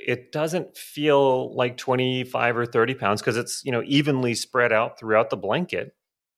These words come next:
And then even then, like, not all of the blanket is on me. So some of the weight is just laying on the couch. It's not,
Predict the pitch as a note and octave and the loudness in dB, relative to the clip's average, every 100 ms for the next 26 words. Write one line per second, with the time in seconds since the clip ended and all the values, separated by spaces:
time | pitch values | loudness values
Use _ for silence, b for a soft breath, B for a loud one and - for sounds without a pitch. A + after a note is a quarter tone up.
0 | _ _ _ _ _ - C3+ C3+ C#3+ C#3 | _ _ _ _ _ -6 -2 2 2 2
1 | D#3 D#3 A#2+ D3 F3+ A2+ A2 A2 - C3 | 2 2 4 4 4 4 2 0 -6 -2
2 | B2 B2+ B2+ G#2 A2+ C3 B2 A2 F#2+ A#2 | 2 2 2 2 4 4 2 -2 0 0
3 | B2 A#2+ G2+ G2 E3 C#3+ A2 - G#2 A#2+ | 0 -2 -2 0 0 0 0 0 0 0
4 | D#3 F3+ G#2 G2 G#2 G2+ G2+ - G2+ G#2 | 0 0 2 4 2 0 -4 -4 0 0
5 | G2 F2 - B2+ D3 D#3 - - - - | 0 -2 -4 -2 0 -2 -8 -14 -12 -4
6 | G2 G2+ | -4 -4